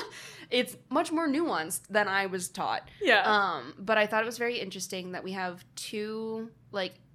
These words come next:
Speaker 1: classic films coming out of, like, Asia where it's, like, a person that has a struggle and it's, like,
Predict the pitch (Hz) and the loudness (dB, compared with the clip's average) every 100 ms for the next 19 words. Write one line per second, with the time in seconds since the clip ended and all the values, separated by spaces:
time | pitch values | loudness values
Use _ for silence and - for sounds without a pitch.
0 | _ - - - 214 226 - 233 220 - | _ -18 -14 0 2 2 0 -6 -8 -8
1 | 196 180 165 165 190 - - - - - | -6 -4 -6 -10 -10 -12 -12 -20 -20 -18
2 | - 196 202 196 196 180 - 185 170 156 | -8 -4 -2 -2 -4 -8 -8 -10 -6 -6
3 | 117 143 196 196 190 190 202 190 170 165 | -6 -6 -4 -2 -2 -4 -4 -4 -4 -8
4 | - - _ _ - 214 220 - 208 202 | -16 -20 _ _ -8 -4 -4 0 0 2
5 | 220 220 202 202 196 190 185 180 - - | -2 -2 -2 -2 0 0 -4 -4 -4 -4
6 | - - _ - 214 - 190 190 190 185 | -8 -16 _ -2 -2 0 0 0 -2 -2
7 | 185 - 196 185 196 | -2 -2 -2 -2 -4